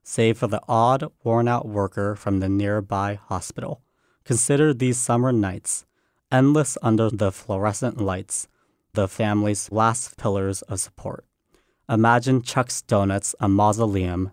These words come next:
to their glorious past. The second night the man orders an apple fritter, he sits in the same booth. It is one in the morning,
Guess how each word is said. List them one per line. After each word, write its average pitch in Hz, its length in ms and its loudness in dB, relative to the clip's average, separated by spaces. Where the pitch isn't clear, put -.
to - 120 -6
their 92 180 -2
glorious 95 600 -2
past. - 560 -10
The 131 100 4
second 160 380 0
night 120 260 2
the 120 80 2
man 110 360 4
orders 110 400 2
an 120 100 0
apple 98 260 -2
fritter, 98 400 -2
he 123 120 0
sits - 340 -2
in 139 80 2
the 127 80 2
same 107 300 2
booth. 90 400 -6
It 117 100 2
is 120 220 2
one 123 300 4
in 127 160 2
the 123 80 4
morning, 98 480 2